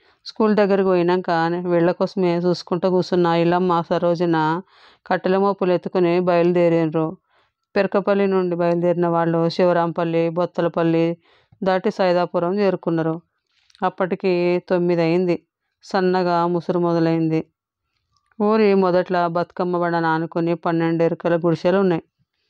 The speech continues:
పన్నెండు ఎరుకల గుడిసెలు ఉన్నాయి. అక్కడున్న పెద్ద యాప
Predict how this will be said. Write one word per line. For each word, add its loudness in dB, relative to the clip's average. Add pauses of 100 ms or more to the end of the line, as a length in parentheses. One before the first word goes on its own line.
(960)
పన్నెండు 0
ఎరుకల 0
గుడిసెలు 0
ఉన్నాయి. -2 (400)
అక్కడున్న 0
పెద్ద -2
యాప 2